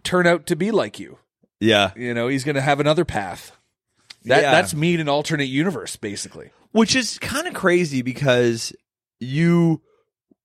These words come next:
Speaker 2: should get all the same treatments.
Speaker 1: Right.
Speaker 2: You know, like,
Speaker 1: Mm-hmm.
Speaker 2: 'cause people treat people differently be, be, depending on how they look,
Speaker 1: Names,
Speaker 2: whatever.
Speaker 1: names matter too.
Speaker 2: Names matter.
Speaker 1: Names definitely matter.
Speaker 2: Yeah.
Speaker 1: Yeah.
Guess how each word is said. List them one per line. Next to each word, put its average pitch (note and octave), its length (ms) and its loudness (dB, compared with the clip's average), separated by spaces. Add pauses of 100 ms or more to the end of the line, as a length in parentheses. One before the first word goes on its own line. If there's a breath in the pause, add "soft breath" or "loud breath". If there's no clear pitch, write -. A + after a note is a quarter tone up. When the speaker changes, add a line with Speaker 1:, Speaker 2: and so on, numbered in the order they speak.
(340)
Speaker 2:
should G#3 500 0
get D3+ 160 2
all B2+ 160 4
the A#2+ 80 -10
same B2+ 280 -4
treatments. - 720 -8
Speaker 1:
Right. G#2 220 0 (380)
Speaker 2:
You B2 100 -4
know, C3 260 4
like, B2 260 4
Speaker 1:
Mm-hmm. - 880 -20
Speaker 2:
'cause D#3 140 0
people G#3+ 200 0
treat E3+ 220 0
people D3+ 160 0
differently A#2+ 340 -2
be, A2+ 180 0 (120)
be, A2+ 300 -2 (240)
depending A2+ 300 -2
on A2 60 0
how A2 120 0
they B2 120 4
look, G#2+ 220 2
Speaker 1:
Names, D#3+ 220 2 (100)
Speaker 2:
whatever. D#3+ 160 2
Speaker 1:
names D3+ 340 0
matter F#2+ 300 0
too. D#2+ 240 -12 (420)
Speaker 2:
Names G#2 360 -2
matter. - 360 -10 (600)
Speaker 1:
Names A2+ 320 -20
definitely G2+ 300 -20
matter. F#2 180 -10
Speaker 2:
Yeah. C#3 540 2
Speaker 1:
Yeah. F#2+ 120 -20